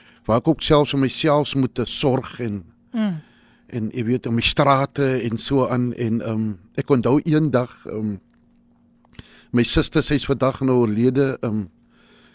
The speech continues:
Speaker 1: sy was, eh, pastoor Cecilia Isaacs. Sy was 'n missionary daar in, in Turkye en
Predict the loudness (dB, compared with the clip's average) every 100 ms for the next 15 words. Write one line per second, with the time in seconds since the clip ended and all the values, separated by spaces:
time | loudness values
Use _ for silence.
0 | _ -6 -4 -2 -2 -2 -4 -2 -4 2
1 | 2 2 0 0 2 4 4 4 2 2
2 | -2 -8 -8 -8 -10 -16 _ _ _ _
3 | -4 0 0 0 0 2 2 4 4 4
4 | 2 -2 -2 -2 -4 -4 -4 -4 -6 -6
5 | -8 -2 2 4 2 0 -4 -10